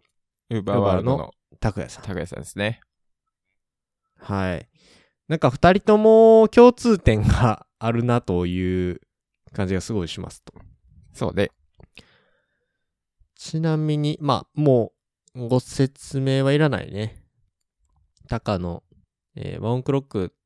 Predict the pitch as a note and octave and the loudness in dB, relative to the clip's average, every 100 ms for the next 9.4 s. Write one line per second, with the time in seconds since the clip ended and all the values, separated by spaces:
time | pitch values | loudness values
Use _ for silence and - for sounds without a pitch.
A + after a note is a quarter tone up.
0 | _ - F2 F#2 F2+ F#2 F#2 G2 G2+ G2+ | _ -12 -6 -4 -4 -6 -4 -4 -6 -8
1 | B2 - B2+ A#2+ A2+ F2+ F2 F#2 F2+ F#2 | -10 -8 -4 -4 -4 -8 -8 -6 -6 -4
2 | A2 - D#2+ F2 F#2 F#2 G2 C3 A#2 - | -6 -8 -14 -12 -12 -10 -8 -8 -10 -18
3 | - G#2+ - G2+ - A#2+ F3+ - F2+ F#2 | -14 -14 -12 -14 -10 -10 -8 -8 -8 -8
4 | A2+ A2 - - - D3+ B2+ C3 - - | -8 -10 -14 -16 -6 0 0 0 -4 -6
5 | - A2 A#2 G#2 E2+ C#2+ D2 G#1+ - - | -4 -2 0 -2 -4 -8 -8 -8 -4 -2
6 | - D3+ F#3 - - C#3 - F#3 F3 - | -2 0 0 -2 -6 -4 2 6 6 6
7 | F3 - G#3 - - - - - - - | 0 0 -4 -4 -16 -18 -18 -20 -20 -20
8 | - - G#2 G#2+ A#2+ B2+ C3 C#3+ D3 - | -20 -16 -10 -8 -6 -4 -4 -4 -6 -4
9 | D#3 D3 C#3 | -2 0 0